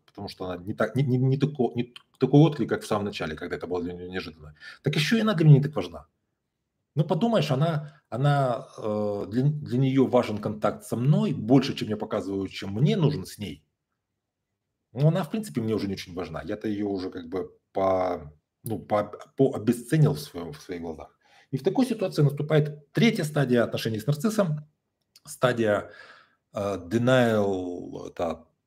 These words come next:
или отказ. И ещё в, вы можете встретить в нашей, в такой, ну, в русскоязычном, э,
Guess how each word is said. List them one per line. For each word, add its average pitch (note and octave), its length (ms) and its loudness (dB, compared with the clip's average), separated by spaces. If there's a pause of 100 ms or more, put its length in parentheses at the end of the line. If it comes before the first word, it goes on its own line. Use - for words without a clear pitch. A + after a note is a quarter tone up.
(300)
или G#2 180 2
отказ. - 760 0
И C#3 80 -4
ещё B2+ 840 2
в, A2+ 420 4
вы B2 120 2
можете A2+ 260 0
встретить E2+ 380 -6
в F2 80 -10
нашей, F2+ 500 -6
в - 60 -16
такой, F2 380 -10
ну, F2+ 180 -10 (180)
в E2 100 -14
русскоязычном, F2+ 880 -4
э, D#2+ 160 -8